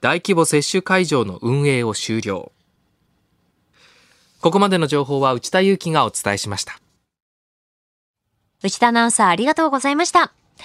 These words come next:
Speaker 2: 続いては来週のコメンテーターのラインナップをお伝えします。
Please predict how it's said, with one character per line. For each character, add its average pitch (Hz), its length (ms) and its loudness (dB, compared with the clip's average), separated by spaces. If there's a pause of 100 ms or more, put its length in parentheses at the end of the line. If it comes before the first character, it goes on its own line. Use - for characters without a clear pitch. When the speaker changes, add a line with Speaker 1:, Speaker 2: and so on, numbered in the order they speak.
(320)
Speaker 2:
続 285 240 -2
い 403 80 0
て 403 100 0
は 330 220 2
来 202 220 2
週 254 180 0
の 208 100 0
コ 220 120 -4
メ 220 100 0
ン 220 80 -4
テ 226 140 -4
ー - 20 -4
タ 185 140 -2
ー - 20 0
の 160 140 -6
ラ 165 100 0
イ 262 80 -4
ン 311 60 -2
ナ 339 80 0
ッ 330 60 -2
プ 285 220 -2
を 294 120 4
お 175 80 -4
伝 185 300 -2
え - 20 -6
し 190 160 -8
ま 185 140 0
す。 - 200 -2